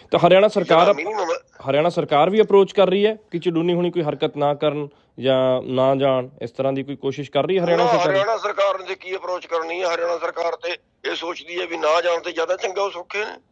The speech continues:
Speaker 1: ਹੂੰ।
Speaker 2: ਕੋਈ ਵੀ ਨਾ ਜਾਏ, ਹੋਰ ਸੌਖੇ ਨੇ।
Speaker 1: ਹੂੰ।
Speaker 2: ਉਹ ਤਾਂ ਸਰਕਾਰਾਂ ਸੋਚਦੀਆਂ ਹੀ ਨੇ।
Speaker 1: ਖਾਪਾਂ in touch ਨੇ ਤੁਹਾਡੇ ਚਡੂਨੀ ਜੀ, ਜਿਵੇਂ ਪਿਛਲੀ ਵਾਰ in touch ਸੀਗੀਆਂ ਖਾਪਾਂ?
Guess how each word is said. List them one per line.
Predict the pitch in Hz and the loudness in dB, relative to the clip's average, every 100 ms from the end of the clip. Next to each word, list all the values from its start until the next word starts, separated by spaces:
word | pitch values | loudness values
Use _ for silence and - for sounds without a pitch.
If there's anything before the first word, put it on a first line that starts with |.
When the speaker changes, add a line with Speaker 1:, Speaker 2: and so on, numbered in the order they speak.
| - | -8
Speaker 1:
ਹੂੰ। | 127 120 110 101 92 92 | -6 -4 -6 -10 -14 -10
Speaker 2:
ਕੋਈ | 151 - | -8 -6
ਵੀ | 185 | -4
ਨਾ | 190 | -2
ਜਾਏ, | 190 185 | -2 -2
ਹੋਰ | 185 190 196 | -2 -2 -2
ਸੌਖੇ | 196 190 202 | -2 -4 -4
ਨੇ। | 190 208 214 - | -4 -8 -16 -8
Speaker 1:
ਹੂੰ। | 113 107 101 101 - - | -6 -6 -8 -12 -10 -8
Speaker 2:
ਉਹ | |
ਤਾਂ | 226 | -6
ਸਰਕਾਰਾਂ | - 170 160 175 175 | -2 -2 -2 -2 -2
ਸੋਚਦੀਆਂ | 170 165 185 202 | -6 -10 -4 -4
ਹੀ | 202 | -4
ਨੇ। | 190 - - | -6 -14 -4
Speaker 1:
ਖਾਪਾਂ | 147 147 190 | 0 2 4
in | 190 | 2
touch | 185 196 220 | 4 2 4
ਨੇ | 220 | 4
ਤੁਹਾਡੇ | 233 208 208 | 4 4 2
ਚਡੂਨੀ | 208 175 175 | 0 -2 -2
ਜੀ, | 180 202 | -2 -4
ਜਿਵੇਂ | 147 151 | -2 -2
ਪਿਛਲੀ | 156 151 156 | -2 -4 -2
ਵਾਰ | 165 165 | 2 2
in | 160 | 2
touch | 156 147 | 0 -4
ਸੀਗੀਆਂ | - 151 170 | -4 -4 -4
ਖਾਪਾਂ? | 165 135 143 | -4 -4 -6